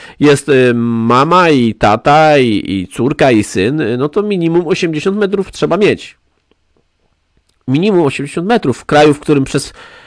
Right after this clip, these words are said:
siedem miesięcy jest ciemno, zimno i śmierdzi. No, no to co będziesz wychodzić na dół? No to musisz siedzieć w domu. No to, a czy nie będziesz siedział na czterdziestu pięciu metrach? To jest przecież,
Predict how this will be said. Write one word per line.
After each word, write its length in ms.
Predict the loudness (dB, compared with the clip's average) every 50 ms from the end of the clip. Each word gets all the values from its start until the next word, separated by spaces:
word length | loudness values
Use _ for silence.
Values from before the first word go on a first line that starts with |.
| -20 -20 _ _
siedem 360 | -4 0 0 2 2 2 2 2
miesięcy 440 | 2 2 2 0 0 0 0 2
jest 200 | 2 2 2 0
ciemno, 380 | 0 -2 0 0 2 2 0 0
zimno 300 | 0 -2 -2 -2 -2 -2
i 80 | -4 -4
śmierdzi. 500 | -6 -6 -6 -6 -6 -8 -12 -16 -18 -16
No, 200 | -16 -16 -18 -18 -18
no 120 | -18 -18 -16
to 140 | -16 -12
co 160 | -4 -2 0 0
będziesz 260 | 0 0 -2 -2 -4
wychodzić 380 | -6 -6 -6 -8 -8 -8 -8
na 120 | -6 -6 -6
dół? 120 | -6 -8
No 100 | -10 -10
to 80 | -8 -8
musisz 240 | -8 -8 -10 -6 -2
siedzieć 180 | 0 0 0
w 60 | 0
domu. 240 | 0 0 0 0 0
No 100 | -2 -4
to, 160 | -4 -4 -4
a 60 | -4 -4
czy 240 | -6 -8 -8 -6
nie 80 | -4 -2
będziesz 240 | -2 -2 -2 -4 -4
siedział 240 | -4 -2 -2 -2 -2
na 80 | -2
czterdziestu 440 | -4 -4 -4 -4 -4 -4 -6 -6 -6
pięciu 220 | -6 -6 -6 -4
metrach? 240 | -2 -2 -2 -2 -2
To 80 | -2 -4
jest 120 | -4 -4
przecież, 340 | -6 -6 -4 -4 -4 -4 -6